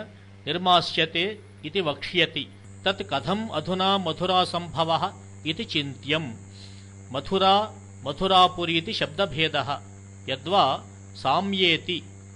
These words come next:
गङ्गायाः भागीरथ्याः ऊर्मिभिः संसक्तजलेव भाति। धवलचन्दनसंसर्गात् प्रयागात् अन्यत्रापि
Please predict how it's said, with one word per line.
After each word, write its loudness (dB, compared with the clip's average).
गङ्गायाः 6
भागीरथ्याः 4
ऊर्मिभिः 0
संसक्तजलेव 0
भाति। 0
धवलचन्दनसंसर्गात् 0
प्रयागात् 4
अन्यत्रापि 2